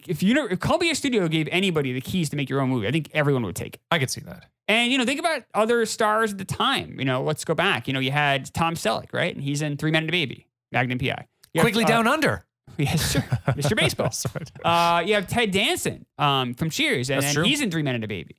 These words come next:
Speaker 2: Yeah.
Speaker 1: Um, I think that came out right around the same time. I mean, certainly at that point, you're kind of, you're matching yourself up with some of these guys. And you go through the list. I mean, like, you know, some stars don't. I mean, Seinfeld waited until Seinfeld was over. And e-, even then only did a cartoon, B movie, you know?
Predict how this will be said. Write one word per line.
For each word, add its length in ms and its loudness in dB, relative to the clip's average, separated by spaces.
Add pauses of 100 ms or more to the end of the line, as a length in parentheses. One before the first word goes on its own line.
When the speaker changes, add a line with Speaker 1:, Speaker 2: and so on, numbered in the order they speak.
Speaker 2:
Yeah. 120 -4 (220)
Speaker 1:
Um, 800 0
I 80 -8
think 200 -4
that 160 0
came 220 -2
out 280 -2 (440)
right 200 2
around 140 -2
the 60 -6
same 260 -4
time. 360 0
I 40 -2
mean, 180 0
certainly 340 2
at 40 2
that 80 0
point, 120 -2
you're 80 -2
kind 160 -2
of, 220 -4
you're 180 0
matching 300 0
yourself 180 0
up 100 -2
with 100 -8
some 100 -4
of 60 -8
these 120 -10
guys. 320 0 (380)
And 120 4
you 100 2
go 120 0
through 120 -6
the 100 2
list. 340 0
I 40 0
mean, 160 0
like, 280 -2
you 80 -6
know, 80 4
some 240 0
stars 320 0
don't. 340 -2
I 40 -8
mean, 140 -2
Seinfeld 600 0
waited 380 0
until 200 -2
Seinfeld 360 0
was 140 0
over. 200 2
And 100 0
e-, 220 2
even 200 0
then 160 2
only 140 0
did 120 0
a 60 0
cartoon, 720 -2
B 160 -2
movie, 340 0
you 100 -2
know? 180 2